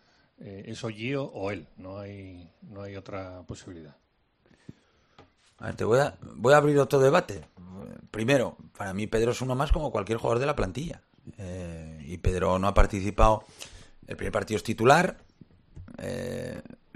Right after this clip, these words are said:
Speaker 2: lo dicho en la rueda de prensa, además creo el partido mirandés, eh, cambia Pedro, podía haber cambiado a los once. Eh, aquel partido, bueno, a los once no, pero a siete ocho sí, el primer parti-, el primer tiempo contra el Mirandés.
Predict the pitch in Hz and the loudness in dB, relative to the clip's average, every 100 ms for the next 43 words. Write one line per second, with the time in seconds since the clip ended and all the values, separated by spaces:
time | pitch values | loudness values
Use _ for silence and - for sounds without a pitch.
0 | - 95 90 101 - 107 101 107 101 98 | -18 -8 -4 -4 -2 0 4 6 6 6
1 | 117 95 101 98 107 - 107 104 101 98 | 4 4 -2 0 -2 0 2 4 2 2
2 | 95 104 101 101 110 127 - 101 101 - | -2 -2 -2 -2 -2 -2 -4 -8 -10 -12
3 | - - - _ _ - 120 131 120 143 | -20 -20 -20 _ _ -2 4 6 8 8
4 | 165 180 - 107 120 123 131 143 147 123 | 8 8 8 8 6 4 4 4 6 4
5 | - 143 - 82 - _ _ - 101 98 | 4 2 0 -10 -16 _ _ -14 -10 -8
6 | 101 101 107 104 110 107 95 92 98 107 | -8 -8 -6 -6 -4 -6 -6 -6 -6 -6
7 | 101 98 95 - 110 107 101 117 95 90 | -6 -8 -6 -2 -2 -2 -4 -4 -6 -6
8 | 101 98 101 95 104 98 101 104 110 98 | -6 -4 -4 -4 -6 -6 -6 -6 -6 -4
9 | 101 95 98 98 101 104 127 | -6 -4 -4 -2 -2 -2 -2